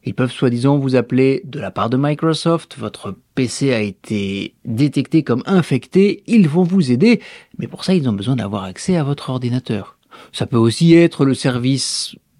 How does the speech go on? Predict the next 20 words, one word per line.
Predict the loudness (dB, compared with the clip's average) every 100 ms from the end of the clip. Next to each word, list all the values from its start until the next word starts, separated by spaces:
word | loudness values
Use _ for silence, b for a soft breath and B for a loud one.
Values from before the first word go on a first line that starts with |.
| _
antifraude | -8 -6 -6 -4 -2 0
de |
votre | 0 -4 -6
banque | -2 2 2 0
qui | -2
vous | -2 -2
appelle | 0 0 0
parce | -4 -6 -4
que, | -2 -2 B B B -8
eh |
bien, | 0 2
il | 4
y | 2
a | 2
eu | 2
des | 2 4 2
malversations | 2 0 0 -2 -4 -2 -2
sur | 0 -2
votre | -2 -2
compte, | 0 0